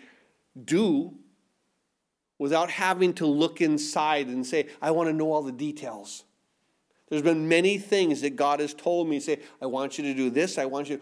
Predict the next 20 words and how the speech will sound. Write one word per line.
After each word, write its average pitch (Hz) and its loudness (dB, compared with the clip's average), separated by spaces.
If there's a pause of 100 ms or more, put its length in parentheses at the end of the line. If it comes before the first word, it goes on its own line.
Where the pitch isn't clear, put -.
what 196 4
about 196 4
that, 170 0
what 165 4
about 185 2
this?" 175 0
It's, 160 -4
the 139 -6
details 180 -4
aren't 185 0
important 170 -2
for 143 -6
you. 120 -8 (460)
I 156 4
just 170 -4
need 175 0
you 156 0
to 147 -2
obey 147 2
me 143 2